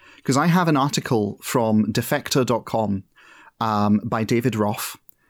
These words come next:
called Everything is Silicon Valley Now. So, shortly before the World Series began, The Atlantic's Derek Thomason tried to figure out why he didn't care about baseball anymore.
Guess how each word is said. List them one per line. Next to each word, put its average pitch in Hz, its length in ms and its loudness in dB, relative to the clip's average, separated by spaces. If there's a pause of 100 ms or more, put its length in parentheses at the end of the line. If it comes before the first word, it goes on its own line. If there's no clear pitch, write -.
(160)
called 110 460 0 (540)
Everything 156 500 2
is 131 120 2
Silicon 131 500 2
Valley 110 360 0
Now. 95 260 0 (640)
So, 113 460 -2 (2000)
shortly 262 480 0
before 226 260 0
the 185 80 2
World 147 280 2
Series 131 340 2
began, 98 440 -2 (460)
The 139 80 2
Atlantic's 139 840 0 (100)
Derek 135 300 0
Thomason 117 640 0 (320)
tried 143 260 0
to 165 60 -2
figure 139 280 0
out 113 160 0
why 120 220 0
he 180 140 2
didn't 170 260 2
care 107 200 0
about 120 260 -2
baseball 135 460 0
anymore. 104 420 2